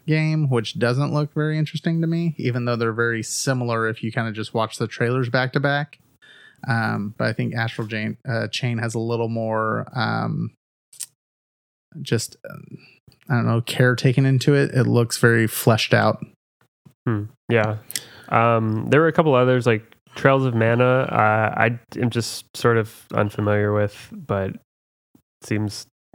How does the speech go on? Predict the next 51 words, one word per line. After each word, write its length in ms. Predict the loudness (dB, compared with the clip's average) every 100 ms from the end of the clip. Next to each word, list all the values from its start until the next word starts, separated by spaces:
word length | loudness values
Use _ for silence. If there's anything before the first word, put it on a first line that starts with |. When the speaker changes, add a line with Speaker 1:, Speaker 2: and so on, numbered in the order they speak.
| _
Speaker 2:
it 60 | -4
looks 300 | 2 2 4
okay. 480 | 0 2 2 2 0
Just, 340 | -2 -6 -8
uh, 280 | -6 -4 -4 -6 -14 -14 -14 -18 -20 -6
kind 160 | -4 -4
of 240 | -6 -8
J 160 | -4 -4
R 160 | -4
P 160 | -6 -6
G 160 | -4
style 360 | -6 -6 -8 -8
that 140 | -8
I 120 | -8 -8
don't 260 | -8 -10
quite 240 | -6 -4 -4
know 180 | -4
is 160 | 0 0
up 80 | 4
Speaker 1:
Yeah, 300 | 4 4 4
Speaker 2:
my 60 | 4
Speaker 1:
I, 80 | 2
Speaker 2:
alley. 100 | 2
Speaker 1:
and 180 | 0 2
I 120 | 2
think 280 | 2 0 2
that 240 | 0 0 -10 -4 0
that 160 | 0
game 240 | 0 0 0
is 100 | 0
a 80 |
remake, 1040 | -2 -4 -4 -2 0 2 2 2 2 -2 -2
if 220 | -2 2
I, 220 | 2 2 0
if 120 | -2 0
I, 80 | 0
or 260 | 2 2
a 300 | 2 2 0 -4
upgrade 540 | -4 -4 2 2 2 0
or 80 |
something 260 | 0 0 0
like 160 | 0 2
that, 240 | 2 2
of 240 | 0 0
just 300 | 0 -2 0
the 240 | 0 0 0
Secret 420 | 0 -2 0 0
of 80 | 2
Mana 300 | 2 0 0
series. 420 | 0 0 2 2
Speaker 2:
Yeah. 340 | 0 -2 -8